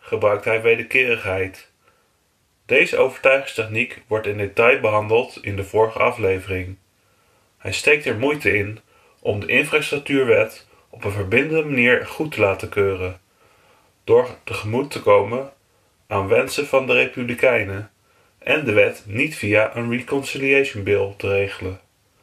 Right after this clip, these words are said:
De hoop is hiermee dat de Republikeinen in ruil hiervoor bij een volgende wet ook moeite willen doen om samen te werken met Biden.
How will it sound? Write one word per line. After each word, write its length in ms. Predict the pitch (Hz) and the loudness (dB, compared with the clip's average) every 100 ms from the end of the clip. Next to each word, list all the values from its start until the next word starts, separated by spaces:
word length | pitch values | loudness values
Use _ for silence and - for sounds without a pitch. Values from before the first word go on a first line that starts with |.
| _ _ _ _ _ _ | _ _ _ _ _ _
De 80 | - | -2
hoop 260 | 107 151 165 | 2 2 0
is 140 | 160 | -2
hiermee 580 | 139 131 104 104 123 - _ _ _ _ - | -2 0 2 2 0 -10 _ _ _ _ -2
dat 200 | 117 - | 0 4
de 60 | |
Republikeinen 800 | 117 110 101 98 95 110 120 123 | 2 2 -4 -8 0 2 2 0
in 140 | 101 101 | -2 2
ruil 240 | 113 135 | 4 2
hiervoor 480 | 139 - 123 135 110 | -2 0 2 2 2
bij 200 | 107 101 | 0 0
een 80 | 101 | -2
volgende 440 | 143 160 156 120 | 2 2 0 0
wet 360 | 107 113 - - | 2 2 -2 2
ook 220 | 135 165 | 2 2
moeite 360 | 117 110 110 107 | -2 -4 -4 -4
willen 240 | 107 104 | -4 -4
doen 280 | 104 107 123 _ _ _ - | -6 -8 -12 _ _ _ -20
om 140 | 98 | -8
samen 340 | - 104 107 | 0 0 0
te 120 | 107 113 | -2 0
werken 300 | 120 113 127 | 0 0 -6
met 140 | 117 | -2
Biden. 500 | 117 107 92 90 | 0 -2 -6 -10